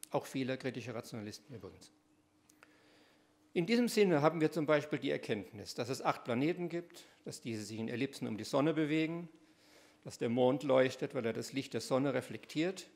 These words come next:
dass Menschen und Menschenaffen gemeinsame Vorfahren haben, dass die D N A die Struktur einer Doppelhelix hat und vieles mehr.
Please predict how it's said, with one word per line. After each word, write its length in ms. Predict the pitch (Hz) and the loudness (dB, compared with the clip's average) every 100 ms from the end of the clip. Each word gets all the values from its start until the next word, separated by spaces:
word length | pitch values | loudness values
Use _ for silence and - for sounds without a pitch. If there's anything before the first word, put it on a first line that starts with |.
| _ _ _ _ _ _ _ _ | _ _ _ _ _ _ _ _
dass 180 | 135 - | -12 0
Menschen 380 | 123 131 156 143 | 2 2 0 -4
und 120 | 107 | 0
Menschenaffen 680 | 117 123 117 - 131 160 143 | 0 0 -2 -2 -2 -2 -2
gemeinsame 440 | 131 123 123 113 | -2 -2 -2 -4
Vorfahren 520 | 113 143 156 160 160 | 2 2 4 2 2
haben, 420 | 156 151 160 175 170 _ _ _ _ _ _ _ _ _ _ _ _ _ | 0 -2 -2 -8 -12 _ _ _ _ _ _ _ _ _ _ _ _ _
dass 180 | - 117 | -12 -10
die 80 | 135 | -8
D 180 | - 123 | -2 2
N 160 | 120 | 2
A 220 | 147 127 131 | 2 0 0
die 80 | |
Struktur 480 | 127 123 - 135 131 | -4 -12 -10 -4 -2
einer 180 | - 113 | -2 0
Doppelhelix 720 | 143 143 160 139 139 139 - | 2 2 4 2 2 0 -4
hat 240 | 135 147 | -4 -4
und 100 | 160 | -6
vieles 380 | - 123 123 120 | -4 -2 -2 -4
mehr. 200 | 107 90 | -6 -8